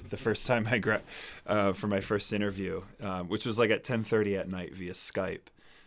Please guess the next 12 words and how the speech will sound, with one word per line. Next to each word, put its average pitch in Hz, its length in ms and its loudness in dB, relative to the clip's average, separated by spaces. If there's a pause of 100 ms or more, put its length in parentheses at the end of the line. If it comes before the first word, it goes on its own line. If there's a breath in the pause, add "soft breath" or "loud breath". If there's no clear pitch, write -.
(140 loud breath)
um, 90 380 -8
in 92 80 -4
the 95 80 -2
basement 92 420 -4
of 90 60 -4
the 87 80 -6
house 95 300 -2
I 87 80 -6
was 92 160 -10
living. 87 340 -12 (680 loud breath)
And, 101 420 0
um, 92 540 -4